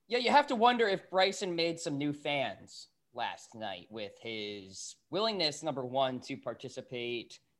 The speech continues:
and obviously help out charity, number two, and go back and forth with these iconic athletes, number three. We shall see. You're right. I think it does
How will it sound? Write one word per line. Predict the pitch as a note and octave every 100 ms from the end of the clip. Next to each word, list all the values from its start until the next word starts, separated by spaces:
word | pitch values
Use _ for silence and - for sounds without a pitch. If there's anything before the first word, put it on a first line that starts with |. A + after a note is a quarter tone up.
| -
and | G#2+
obviously | A2 A2+ A#2+ B2+
help | A#2 A2 G#2+
out | G2 G2+
charity, | - E3 D#3 D3+ D3
number | B2+ A2+ G#2
two, | - E3 D3+ D3 C#3+ C#3 _ _ -
and | A#2 A2 G#2 G#2 G#2 G#2 -
go | C3
back | B2+ A#2+ A#2 A#2+
and | G#2+
forth | - C#3 C#3+ C3+
with | B2 A#2+ A2+ -
these | A#2 B2+ A#2+ -
iconic | B2 B2+ - C3+ C#3 C3 A2
athletes, | B2 C3+ C3+ B2 A2+ G#2+ -
number | A#2 G#2+
three. | A2 - A2 G2 F#2+ _ _ _ -
We | A#3+ D4
shall | C#4+ A#3 A#3+
see. | - B3 D3 - _
You're | E3+ G#3+
right. | G3+ C#4+ A#3
I | F3
think | F#3 B3+
it | B3 F#3
does | G3+ G3+ -